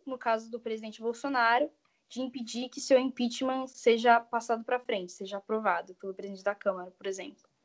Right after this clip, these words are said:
E o Ames fala que isso é uma coisa que vem de vários governos desde que o-, ocorreu a de-, redemocratização do Brasil. Ele diz que um dos passos pra acabar com essa, com esse governo de coalizão, que muitas vezes pode ser ruim,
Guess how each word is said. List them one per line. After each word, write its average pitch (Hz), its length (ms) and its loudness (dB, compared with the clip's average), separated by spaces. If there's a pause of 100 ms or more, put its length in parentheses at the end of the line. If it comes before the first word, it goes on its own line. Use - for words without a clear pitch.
(720)
E 208 420 4
o 214 120 10
Ames 240 300 8
fala 220 280 10
que 240 220 -6
isso 233 160 -8
é - 20 -2
uma 226 120 -2
coisa 226 260 -2
que 220 140 -20
vem 214 180 -6
de 220 100 -8
vários 233 280 6
governos 233 480 2
desde 233 320 0
que 269 120 -2
o-, 233 160 0
ocorreu 214 440 -2
a 226 40 4
de-, 220 120 -4
redemocratização 233 880 -4
do 214 80 -14
Brasil. 214 500 2 (640)
Ele 214 160 0
diz 240 220 -4
que - 120 2
um 254 80 4
dos 254 200 -4
passos 240 420 12
pra 240 160 10
acabar 240 640 2
com 208 160 -10
essa, 226 460 -6
com - 80 -14
esse 214 140 -14
governo 214 400 4
de 269 100 -10
coalizão, 214 640 0 (280)
que - 100 -14
muitas 214 300 -2
vezes 214 180 -2
pode 208 240 -2
ser - 80 -10
ruim, 220 460 -4